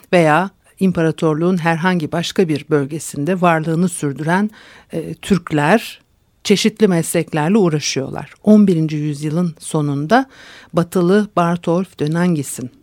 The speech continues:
e, kaydettiği üzere Konstantinus'un şehrinde Rumlar dışında,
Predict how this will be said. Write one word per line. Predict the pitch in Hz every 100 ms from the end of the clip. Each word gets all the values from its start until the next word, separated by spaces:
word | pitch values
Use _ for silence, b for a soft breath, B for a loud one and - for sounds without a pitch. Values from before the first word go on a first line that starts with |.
| -
e, | 160 139 127
kaydettiği | - 143 131 147 - 156 135
üzere | 131 143 190 247 B B B -
Konstantinus'un | 185 175 - 175 175 180 160 156
şehrinde | 147 - 185 156 147 143 170 254 262 _ B B B -
Rumlar | 185 180 180 175 151
dışında, | 143 - 143 170 220